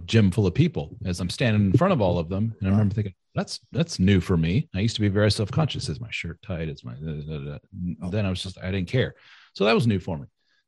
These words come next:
Speaker 1: Um, then the physical, obviously, some, uh, muscle, I gained, like, twenty pounds of muscle,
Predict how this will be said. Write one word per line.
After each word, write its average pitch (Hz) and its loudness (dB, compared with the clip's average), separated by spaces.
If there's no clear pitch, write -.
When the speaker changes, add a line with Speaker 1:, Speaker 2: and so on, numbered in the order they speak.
Speaker 1:
Um, 92 -2
then 117 2
the 101 0
physical, 92 -2
obviously, 76 -8
some, 78 -10
uh, 76 -14
muscle, 104 -2
I 90 -6
gained, 90 -4
like, 82 -6
twenty 92 -4
pounds 90 -2
of 69 -8
muscle, 92 -4